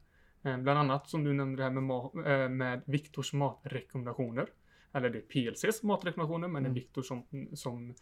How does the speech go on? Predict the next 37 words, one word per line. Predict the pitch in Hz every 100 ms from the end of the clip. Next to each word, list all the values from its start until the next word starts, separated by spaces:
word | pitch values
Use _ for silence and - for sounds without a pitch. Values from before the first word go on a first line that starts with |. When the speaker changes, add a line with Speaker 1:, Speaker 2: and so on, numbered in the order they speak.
| _ _
Speaker 1:
utbildar | 143 139 123 117
dem | 147 202
i | -
den | 131 123
här |
Speaker 2:
Mm. | 113
Speaker 1:
filmen. | 123 131 196 - - - - _ _ _ _
Så | -
det | 143
kan | 147
du | 156
ta | 180
del | 170 160
av | 175 -
om | 151
du | 139
vill | 139
ha |
mer | 135 131
information | 123 - 131 127
om | 120 127
hur | 131 127
du |
ska | - 131
tänka | 127 117
kring | - 117 113
maten. | 110 123 _ 180 262 311 160
Eh, | 143 135
sen | 135 131
kan | 135
du | 135
göra | 123
ett | 127
hälsotest, | - 139 123 - - 165 247 - - - -
kan | 202
du | 208
göra. | 202 233